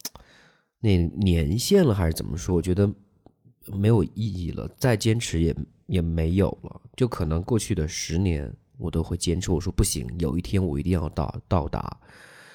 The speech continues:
然后当然也是有些达到了的，就很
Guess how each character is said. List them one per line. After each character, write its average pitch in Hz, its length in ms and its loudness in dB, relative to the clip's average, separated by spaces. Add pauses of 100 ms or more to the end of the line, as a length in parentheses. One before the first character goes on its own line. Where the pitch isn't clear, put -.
(140)
然 107 80 0
后 107 60 4
当 139 140 4
然 104 120 6
也 87 60 4
是 - 160 2
有 78 160 4
些 104 140 2
达 82 260 0
到 127 280 6
了 71 120 4
的， 71 260 -2 (160)
就 117 140 2
很 101 180 -2